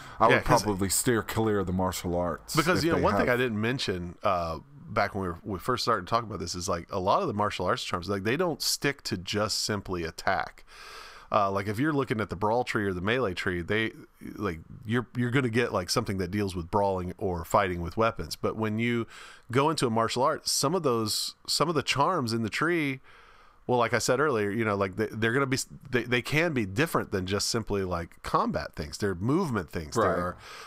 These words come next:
Speaker 2: there are social influence things. So that's one of the benefits of it is you get, like, kind of this grab bag of, of different abilities that, that all kind of key off of your martial arts score instead of having to dig deep into, you know, athletics charms or dig deep into socialized charms or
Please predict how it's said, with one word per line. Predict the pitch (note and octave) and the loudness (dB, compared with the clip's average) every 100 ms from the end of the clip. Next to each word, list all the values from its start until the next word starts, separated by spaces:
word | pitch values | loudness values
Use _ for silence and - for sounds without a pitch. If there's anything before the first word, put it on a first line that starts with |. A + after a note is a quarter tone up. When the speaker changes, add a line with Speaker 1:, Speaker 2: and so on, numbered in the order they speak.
| - | 0
Speaker 2:
there | A#2 | 2
are | G#2 | 4
social | D3 D3+ D3 | 2 2 2
influence | F3 E3 A2+ - | 0 2 0 -2
things. | F2 - - - | -6 -8 -12 -8
So | - C#3+ B2 | -2 0 4
that's | C3 F3 | 4 4
one | F#3 F#3 | 2 2
of | |
the | B2+ | 2
benefits | D3 A3 C#3 - | 0 2 0 0
of | G#2 | 0
it | G2+ | 0
is | G2+ G#2 | -2 -2
you | G2 | 0
get, | C3 - | -2 0
like, | G2+ - | -2 -2
kind | C3 | -2
of | A#2+ | -2
this | F2+ | -2
grab | F#2 G#2 D3 D3 | 0 2 2 2
bag | A2+ G#2+ G2 | 2 2 0
of, | F2+ F#2+ - | -4 -6 -6
of | F#2+ F#2+ | -2 -2
different | B2+ A#2 F2+ | 0 0 0
abilities | G#2 D3+ C#3 G#2+ F#2+ | 0 0 0 -2 -2
that, | G#2 F#2+ - - | -2 -4 -6 -4
that | G#2+ G2+ | -2 0
all | A#2 A#2+ C3 | 2 2 2
kind | A#2+ C#3 A#2+ | 0 0 0
of | - | -2
key | - D3+ C3+ | -2 0 2
off | A#2 A2 | 2 0
of | G#2+ F#2 | -2 -2
your | F#2 | -4
martial | F#2 G#2 - F#2+ | 0 -2 0 0
arts | C3 D3 | 0 0
score | - G#2+ G#2 | -2 -2 0
instead | F#2+ - G#2+ | -2 -2 0
of | G2 | 2
having | G#2+ G2+ | 0 0
to | F#2+ F2 B2 - - | -4 -8 -10 -12 -4
dig | A#2+ A2+ G2 | -2 -2 -2
deep | A2 A2+ - - - - - | -2 -2 -6 -16 -16 -18 -4
into, | A2+ A#2 G#2+ - A2 G#2 G#2+ - - - | -2 0 -2 0 0 0 -2 -6 -18 -6
you | G#2+ | -2
know, | F#2 | 0
athletics | F#2+ G#2+ A2 B2 A2+ | 0 0 2 2 0
charms | - G#2+ G2 G2 G2 | -2 0 0 0 -4
or | |
dig | F2+ G#2+ G2+ | -2 -2 -2
deep | G2+ A2 G#2 | -2 -2 -2
into | G#2 G2+ - G2+ F2 | -4 -4 -2 -4 -2
socialized | - B2+ - G#2 G2 F2+ | 0 0 2 0 0 -2
charms | - G2 G2 G2 | -2 -2 -2 -4
or | - | -8